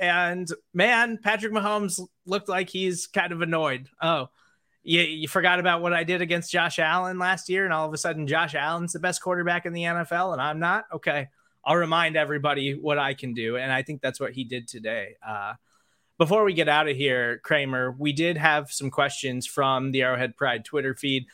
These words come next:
and you can tweet your questions at us if you'd like, uh, hashtag A P Rapid Reaction, and we'll try to get to those here at the end of the show before we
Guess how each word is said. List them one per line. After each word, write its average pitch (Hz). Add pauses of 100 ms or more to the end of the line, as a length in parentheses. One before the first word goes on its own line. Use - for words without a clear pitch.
(240)
and 151
you 151
can 156
tweet 175
your 143
questions 147
at 127
us 117
if 127
you'd 110
like, 131
uh, 117
hashtag 120
A 123
P 127
Rapid 120
Reaction, 117
and 110
we'll 113
try 113
to 110
get 117
to 117
those 117
here 117
at 113
the 113
end 113
of 113
the 110
show 110
before 110
we 107